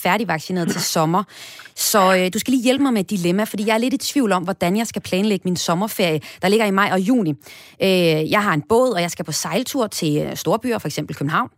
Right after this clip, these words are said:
Hamburg, og jeg vil rigtig gerne opleve, øh, kulturlivet der selvfølgelig. Men spørgsmålet er, om jeg egentlig allerede nu bare skal droppe det,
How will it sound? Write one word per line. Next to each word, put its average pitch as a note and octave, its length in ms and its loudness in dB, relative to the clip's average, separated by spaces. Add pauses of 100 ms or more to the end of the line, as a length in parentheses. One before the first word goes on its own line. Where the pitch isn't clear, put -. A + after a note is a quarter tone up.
Hamburg, D#3+ 460 -2 (160)
og - 140 -10
jeg G3 100 2
vil G3+ 60 0
rigtig A3 240 -4
gerne A3 220 0
opleve, G3+ 460 0
øh, F3 60 0
kulturlivet G#3 600 0
der E3 120 2
selvfølgelig. E3 440 -4 (420)
Men G3+ 100 2
spørgsmålet B3+ 440 2
er, A3+ 60 4
om A3+ 60 2
jeg G#3+ 60 2
egentlig G#3 180 2
allerede A3+ 300 4
nu A3 140 4 (100)
bare F#3+ 140 0
skal - 180 -6
droppe - 400 -4
det, G#3 200 -2